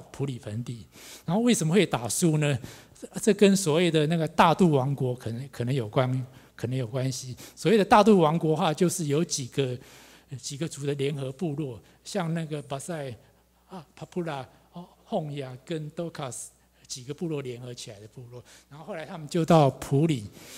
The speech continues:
埔里之后的话，在，呃，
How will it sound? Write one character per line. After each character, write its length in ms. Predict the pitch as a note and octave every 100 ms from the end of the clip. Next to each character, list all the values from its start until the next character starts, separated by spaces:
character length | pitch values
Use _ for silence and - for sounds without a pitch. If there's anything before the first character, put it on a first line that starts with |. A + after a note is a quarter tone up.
| - -
埔 200 | - E3
里 300 | G3+ E3+ D3+ E3 _
之 160 | - F#3
后 60 |
的 60 | F#3
话， 180 | F3+ D#3+
在， 340 | - G3+ D#3+ D#3 - D#3 _ _ _ _
呃， 80 | -